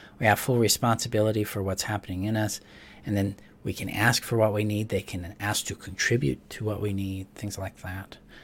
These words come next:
That's how, at least in my experience of healthy relationships, that's how it's consistently worked. And it's built really strong, abiding trust, intimacy, companionship, support, and play in my world.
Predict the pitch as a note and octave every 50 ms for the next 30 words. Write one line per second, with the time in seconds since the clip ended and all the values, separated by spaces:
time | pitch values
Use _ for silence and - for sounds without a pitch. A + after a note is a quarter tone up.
0 | - - - - B2 - - - A2 G2 F#2 F#2+ - - - - - - - -
1 | B2+ C3 F#3+ G3 F#3+ D#3+ D3+ F3 G#3+ G#3+ E3+ D3 - - C#3 B2+ B2 A#2+ - -
2 | - B2+ B2 A#2 - A#2+ A#2 A#2 A2+ A2+ A2+ - - - A2+ A2 - - A2+ G#2+
3 | - - A2+ G#2 G2+ G2 - - G2+ - - - F#2+ - - F2+ F2+ G2 G2 G2
4 | G2 G2 - - - F#2+ F#2+ F#2 - - A#2 G#2+ F#2+ G2+ G#2+ G#2 F#2+ - - -
5 | - A2 G2+ G2+ G2 G2 - - - - - - - - A#2 A2 G#2+ G2+ G2 F#2
6 | - - - - A#2 A2 G#2+ G#2 - - - - - - - - - - - -
7 | A2+ G#2 G2+ - A2 G#2 G2+ F#2+ - - G2 G2 - - - - - F#2+ - G2+
8 | G2+ G2 F#2+ F#2+ - - F#2+ F#2 F#2 - - - - - - - - - A2 -
9 | - - F#2+ F#2 F#2+ F2+ F2 - - - - A#2+ A#2+ G#2+ F#2 - - F2+ F2+ F2+
10 | - - - - -